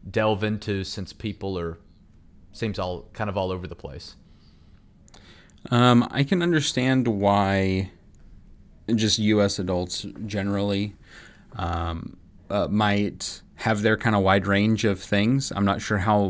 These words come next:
Speaker 2: much this subject is actually discussed. I'm trying to think through, trying to think through my own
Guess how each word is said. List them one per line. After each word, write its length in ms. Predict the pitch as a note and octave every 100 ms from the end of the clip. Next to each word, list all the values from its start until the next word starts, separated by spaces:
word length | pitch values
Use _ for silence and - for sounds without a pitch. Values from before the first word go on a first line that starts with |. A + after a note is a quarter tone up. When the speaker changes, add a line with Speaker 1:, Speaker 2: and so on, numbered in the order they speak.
| -
Speaker 2:
much 640 | G2 F#2 F#2 - - - -
this 760 | G2 F#2 G2 F#2+ F#2 - - -
subject 520 | - G#2+ G2 G2+ -
is 120 | F#2
actually 640 | F#2 G2+ - - G2+ G#2 G2+
discussed. 880 | G2 F2+ - - G2+ D3+ - - -
I'm 140 | G2+
trying 240 | G2 G#2 G2
to 80 |
think 340 | F2+ G#2 F#2+ -
through, 580 | - G#2 G#2 G#2 G#2 - - - - -
trying 140 | - B2
to 40 |
think 200 | A#2+ A#2+
through 120 | A#2+ A#2
my 180 | A2+
own 380 | A2 C3 B2+ A#2